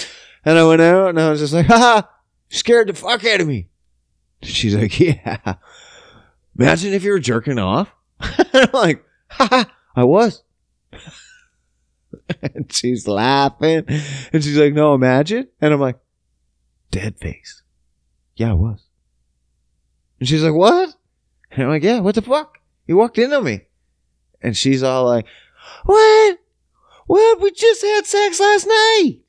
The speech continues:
And I'm like, "Yeah, that was last night. I come last night. That was super good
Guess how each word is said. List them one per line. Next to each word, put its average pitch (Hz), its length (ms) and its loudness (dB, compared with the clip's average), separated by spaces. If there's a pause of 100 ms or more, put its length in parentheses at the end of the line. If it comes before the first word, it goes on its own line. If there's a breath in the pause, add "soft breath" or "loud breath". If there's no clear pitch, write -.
And 127 100 -6
I'm 131 60 -2
like, 104 180 -4 (880)
"Yeah, 269 480 2 (960)
that 247 140 2
was 277 120 -4
last 220 240 0
night. 226 440 -4 (960)
I 165 60 -4
come 254 200 -2
last 202 260 -2
night. 302 420 0 (760)
That 220 120 0
was 247 120 0
super 208 260 0
good 170 340 -2